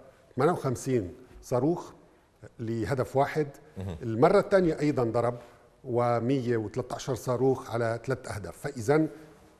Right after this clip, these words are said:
Speaker 1: آه، تغير الوضع في الولايات المتحدة، انتهى عصر أوباما ودخلنا في ع-، عصر ترامب الذي رد على كل هجوم، آه، كيماوي وبهجوم متصاعد. الضربة الأولى كانت أمريكية فقط، هذه الضربة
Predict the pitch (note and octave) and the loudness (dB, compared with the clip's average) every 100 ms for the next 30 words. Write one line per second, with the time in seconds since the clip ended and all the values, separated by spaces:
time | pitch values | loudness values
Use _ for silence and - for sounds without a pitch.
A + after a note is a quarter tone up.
0 | _ A#2 G#2 G#2 B2+ C#3 D#3 B2+ A2+ A2+ | _ -2 -2 -2 0 4 6 6 4 2
1 | A2+ - C3 C3 C3+ B2+ - D3 D3 D3 | 0 0 0 2 -2 -2 -6 -2 0 0
2 | - - A#2 G2 C3+ B2+ B2 B2+ D3 A#2+ | -6 -14 -8 -2 0 0 0 -2 -2 -6
3 | - C3 C3+ C#3 C#3+ D3 - - A#2 G#2+ | -2 2 4 6 4 0 -8 -14 -8 -6
4 | C#3+ C#3 B2+ G#2 A2+ G#2 C3 - A2+ - | 0 2 2 0 -6 -4 -4 -4 -4 -4
5 | - G#2 - C#3 C#3+ - - - C#3 C#3 | -4 -10 0 2 2 -4 -18 -6 0 2
6 | B2 B2 C3 C3 B2 B2+ D3 D3 - A3 | 2 4 4 4 2 2 2 2 0 2
7 | D#3 F#2+ A2 B2+ D3 C#3+ - - - A#2 | 2 -2 0 2 4 2 -4 -18 -10 -8
8 | A2+ - C3+ D3+ D3+ D#3 D#3 - - A#2+ | -8 -4 2 2 2 -2 -6 -16 -4 -2
9 | A#2 G2+ A#2 C#3+ C#3+ B2+ - - C#3+ C3 | 0 -2 2 2 4 2 0 0 -2 2
10 | C#3 C#3 F#2+ B2+ A2+ A#2+ C#3 A#2+ - B2 | 0 0 -2 -2 -2 -2 0 0 0 -2
11 | A2+ - A#2 A2 - C3+ - C3 C#3 - | -2 -4 -4 -4 -2 -2 0 -4 -4 -4
12 | B2 G#2+ G#2+ G2+ B2 C3 | -4 -4 -4 0 2 2